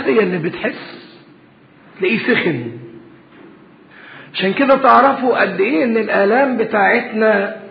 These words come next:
ما هياش بعيدة عن الله، أو إن الله ما بيشعرش بيها،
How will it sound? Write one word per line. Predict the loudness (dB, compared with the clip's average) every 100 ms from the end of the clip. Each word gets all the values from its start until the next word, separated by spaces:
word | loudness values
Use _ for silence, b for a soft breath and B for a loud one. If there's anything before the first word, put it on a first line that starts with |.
| -12
ما | -4
هياش | 0 2 2 0 -8 -12 -16 -20 -20 -20 _ -8
بعيدة | -2 0 2 2 0 2
عن | 2 2 2
الله، | 0 2 2 0 -4 -10 -18 B B B
أو | -2 0
إن | 2 2
الله | 0 2 2 2 -2 -10 -14 -6
ما | -2
بيشعرش | 0 0 0 0 2 0 -2
بيها، | 0 2 0 0 -4